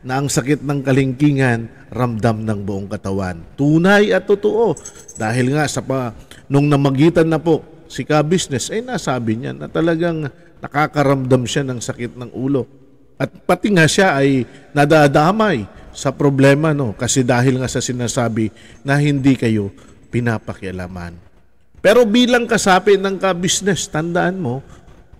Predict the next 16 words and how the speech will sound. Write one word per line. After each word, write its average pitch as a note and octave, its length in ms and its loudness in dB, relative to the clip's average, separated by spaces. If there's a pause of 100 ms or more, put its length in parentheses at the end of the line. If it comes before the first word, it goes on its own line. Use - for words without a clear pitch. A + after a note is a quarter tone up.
mayroon B2+ 400 0
karapatan C#3+ 680 0
si F#3 140 -8
ka-business D3 920 -2 (400)
na C3+ 140 0
panghimasukan C#3+ 1080 0
anumang B2 320 -6
problema B2 480 0
sa B2+ 160 -2
inyo A#2 240 -6
sapagkat E3+ 640 -4
nasasakop C#3+ 800 -2
kayo A#2+ 400 0 (240)
ng C3 240 0
isang A2+ 320 -8
sambahayan. F2 720 -10